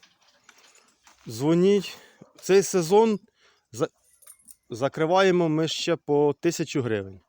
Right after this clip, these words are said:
З нового року ціна буде критично мінятися. Бо багато хто пише в коментарях, що не ціниш свій труд. Таким, таким жеребцем паровка повинна коштувати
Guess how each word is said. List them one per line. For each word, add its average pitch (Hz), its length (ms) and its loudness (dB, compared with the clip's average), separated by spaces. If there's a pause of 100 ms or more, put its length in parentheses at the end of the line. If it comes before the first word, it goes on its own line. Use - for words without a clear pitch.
(520)
З 110 180 -10
нового 196 500 4
року 214 480 0 (140)
ціна 160 280 -2
буде 160 280 -4 (540)
критично 160 520 -4
мінятися. 110 540 -6 (1500)
Бо 123 160 0
багато 165 440 4
хто 147 200 -4
пише 147 280 -4
в 127 40 -8
коментарях, 156 680 -2
що 147 440 -4 (540)
не 143 160 -2
ціниш 175 400 0
свій 160 220 -6
труд. 240 460 -4 (1500)
Таким, 156 500 -2 (340)
таким 165 320 -4
жеребцем 165 480 -2
паровка 143 420 -2
повинна 131 420 -4 (140)
коштувати 117 640 -6